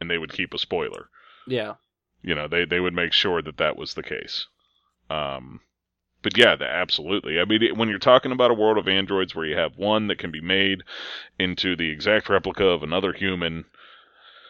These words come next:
Speaker 1: it, all, all bets are off on who's alive and who's dead.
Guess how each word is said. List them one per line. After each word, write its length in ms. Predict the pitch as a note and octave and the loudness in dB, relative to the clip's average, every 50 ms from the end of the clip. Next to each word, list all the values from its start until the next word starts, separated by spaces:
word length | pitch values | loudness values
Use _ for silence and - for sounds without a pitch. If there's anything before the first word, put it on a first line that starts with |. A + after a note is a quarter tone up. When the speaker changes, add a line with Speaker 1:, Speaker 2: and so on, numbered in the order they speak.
| - - - - _ _ _ _ _ _ _ - _ _ _ _ _ _ _ | -20 -20 -20 -20 _ _ _ _ _ _ _ -20 _ _ _ _ _ _ _
Speaker 1:
it, 120 | C3 A#2 - - D2+ | -6 -6 -6 -8 -4
all, 160 | F2 F2 D2 - | -4 -4 -4 0
all 160 | - F#2+ F2 E2+ | 2 2 2 2
bets 280 | D#2 E2 F2 - - | 2 -2 -2 -2 -4
are 160 | D#2+ D#2 E2 | -2 0 2
off 260 | E2+ D#2 D2 - - - | 2 2 2 0 -2 -2
on 420 | D#2+ D2 C#2+ C#2+ C#2+ C2+ C2 - - _ _ _ _ _ | -4 -2 -4 -8 -10 -14 -16 -18 -20 _ _ _ _ _
who's 240 | - A2+ G#2 F2 | -4 -2 -2 0
alive 340 | E2 D#2 D#2 D#2 D#2 D#2 - | 0 0 0 0 0 -2 -4
and 100 | D2 C#2+ | -8 -10
who's 180 | - E2+ C#2+ - | -8 -8 -10 -4
dead. 360 | - F#2 E2+ - - - - | -2 0 0 0 -2 -10 -18